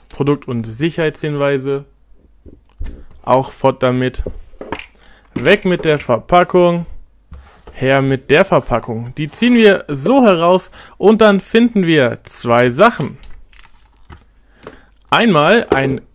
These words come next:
U-S-B-Datenkabel, aber es ist kein normales. Zum einen ist es sehr dick, wird also nicht so leicht verknoten.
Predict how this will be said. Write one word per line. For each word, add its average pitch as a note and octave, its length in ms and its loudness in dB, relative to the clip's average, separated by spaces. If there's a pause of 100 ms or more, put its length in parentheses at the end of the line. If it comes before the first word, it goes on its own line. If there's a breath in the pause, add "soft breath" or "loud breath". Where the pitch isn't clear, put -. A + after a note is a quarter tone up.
U-S-B-Datenkabel, A#2+ 1500 -4
aber G3 420 2
es D3+ 80 -4
ist D#3 200 -10
kein B2+ 260 -8
normales. C#3 640 -4 (320 loud breath)
Zum C3 200 -6
einen F3+ 360 0
ist D3 240 -6
es B2 160 -6
sehr A2+ 260 -2
dick, E3+ 320 -2
wird C#3+ 240 -2
also C3+ 240 -4
nicht D3 240 -6
so C#3 80 -4
leicht A#2+ 260 -4
verknoten. F3 680 -4